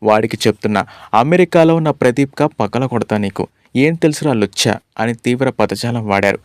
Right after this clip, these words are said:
"డ్యూడ్ సినిమాకి నూట తొంభై ఆరుకే, నా సినిమాకి నలభై ఏడుకే వేస్తున్నావు.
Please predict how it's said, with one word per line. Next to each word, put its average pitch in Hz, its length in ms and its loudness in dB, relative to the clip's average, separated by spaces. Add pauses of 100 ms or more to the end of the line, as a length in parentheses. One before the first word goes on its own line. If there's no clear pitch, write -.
(380)
"డ్యూడ్ 175 280 6
సినిమాకి 135 460 -2
నూట 117 260 -2
తొంభై 113 360 -4
ఆరుకే, 120 380 0 (300)
నా 107 160 2
సినిమాకి 139 520 -2
నలభై 110 300 0
ఏడుకే 123 300 -2
వేస్తున్నావు. 104 440 0